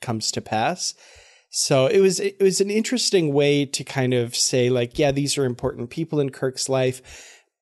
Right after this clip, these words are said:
but what we're going to do with this is focus on Kirk, Spock, and McCoy. We're going to show you that,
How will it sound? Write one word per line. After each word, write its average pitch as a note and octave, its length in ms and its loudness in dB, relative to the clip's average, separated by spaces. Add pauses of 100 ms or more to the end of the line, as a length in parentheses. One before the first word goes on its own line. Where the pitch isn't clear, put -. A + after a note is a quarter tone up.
but D#3+ 160 4
what F#3 180 0
we're G3 140 4
going F3 300 0
to C#3+ 100 -12
do F#3+ 240 0
with F3+ 220 0
this A#2 280 0
is B2 300 -2
focus C3+ 560 -2
on A#2 220 -4
Kirk, - 280 -6
Spock, A2+ 400 -2
and G#2+ 100 -4
McCoy. G2 400 -6
We're C3+ 180 0
going C3+ 260 2
to C3 80 2
show B2+ 260 2
you A#2 300 0
that, A2+ 560 -4